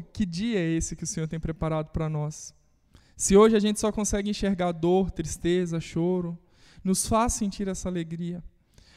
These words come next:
Nos faz entender essa salvação que brilha como o sol da justiça, que nos dá essa certeza no coração de que o Senhor é justo, porque tantas pessoas que não mereciam estar vivas seguem vivas, e o Senhor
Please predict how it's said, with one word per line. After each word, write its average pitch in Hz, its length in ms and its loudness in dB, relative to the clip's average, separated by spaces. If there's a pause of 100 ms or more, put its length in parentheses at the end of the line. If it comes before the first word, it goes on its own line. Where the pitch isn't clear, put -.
(140)
Nos 180 260 4
faz 233 300 6
entender 220 580 4
essa 226 220 0
salvação 214 480 2
que 247 120 0
brilha 233 360 2
como 220 220 -2
o - 20 -2
sol 214 240 0
da 208 100 2
justiça, 208 760 -4 (460)
que 214 100 2
nos 214 200 4
dá 233 220 6
essa 247 180 2
certeza 214 440 2
no 208 120 -2
coração 202 580 0
de 185 80 -6
que - 100 -6
o 196 60 -2
Senhor 190 760 -2
é 180 160 2
justo, 165 580 -4 (300)
porque 220 240 2
tantas 247 360 -2
pessoas 185 840 -4 (160)
que 196 100 -4
não 214 100 2
mereciam 208 440 2
estar 196 260 -2
vivas 185 320 -2
seguem 202 580 -2
vivas, 170 600 -6 (360)
e 175 60 -2
o 175 40 0
Senhor 185 600 0